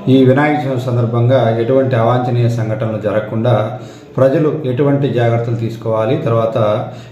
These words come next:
ఏమేమి పర్మిషన్లు మీరు ఈ వినాయక విగ్రహాన్ని పెట్టేదానికి తీసుకోవాలనే దాని మీద ఈరోజు మీకు కొన్ని విషయాలు చెప్పాలనుకుంటున్నాను. ముందుగా మీరు వినాయక చవితికి సందర్భ-, సం-, సంబంధించి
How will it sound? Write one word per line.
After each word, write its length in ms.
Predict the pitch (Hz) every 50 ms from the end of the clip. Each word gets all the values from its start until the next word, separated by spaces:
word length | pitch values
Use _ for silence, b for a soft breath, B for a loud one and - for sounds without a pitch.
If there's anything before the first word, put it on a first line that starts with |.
| B 127
ఏమేమి 420 | 135 147 151 160 160 156 151 143
పర్మిషన్లు 580 | 151 143 127 131 127 131 120 - 135 131 127 120
మీరు 260 | 117 120 120 117 117
ఈ 100 | 117 117
వినాయక 240 | 113 120 127 127 123 120
విగ్రహాన్ని 600 | 120 117 - 117 110 117 117 113 113 107 104 - - - - - 123
పెట్టేదానికి 500 | 117 117 135 127 123 110 113 113 113 104
తీసుకోవాలనే 600 | 113 113 - - - 120 110 107 107 107 107 104
దాని 240 | 104 107 104 101
మీద 340 | 104 104 110 131 135 117 107 107 B B B B B B - 120
ఈరోజు 300 | 113 110 113 110 110 113
మీకు 400 | 113 110 107 - 110 104 - -
కొన్ని 200 | 110 104 107 101
విషయాలు 320 | 101 120 113 107 - -
చెప్పాలనుకుంటున్నాను. 880 | 101 - - - - - - - 101 - - - - 104 120 - - - - - - - - - - - - - 117
ముందుగా 640 | 127 147 170 170 180 175 156 131 131 131 135 - - - -
మీరు 180 | 139 139 135 131
వినాయక 360 | 127 131 147 151 147 139 143
చవితికి 240 | 139 131 123 120 117
సందర్భ-, 480 | - - 120 117 120 117 117 113 113 117
సం-, 240 | 117 120 120 120 120
సంబంధించి 800 | 127 123 120 117 117 117 113 117 117 117 117 147 135 117 113 117